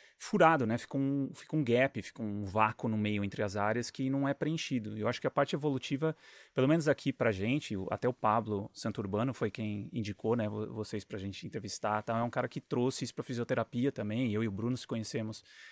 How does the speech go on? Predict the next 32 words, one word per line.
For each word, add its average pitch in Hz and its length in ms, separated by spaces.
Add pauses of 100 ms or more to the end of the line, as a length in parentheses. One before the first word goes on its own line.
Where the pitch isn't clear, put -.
(180)
nessa 120 320
área, 110 260
que - 120
é - 20
um 170 80
cara 160 200
que - 80
trouxe 160 320
isso 147 140
também, 135 260
a 101 40
fisioterapia 123 840 (380)
sem 143 280
os 143 120
princípios 123 520
de 120 220
evolução, 120 600
de 113 80
entendimento 113 640
da 117 160
evolução, 147 840
é 143 40
o 147 60
quê, 101 240
né? 104 160
O 123 40
que - 120
que - 80
é - 20
o 160 40
movimento 123 480
humano 139 500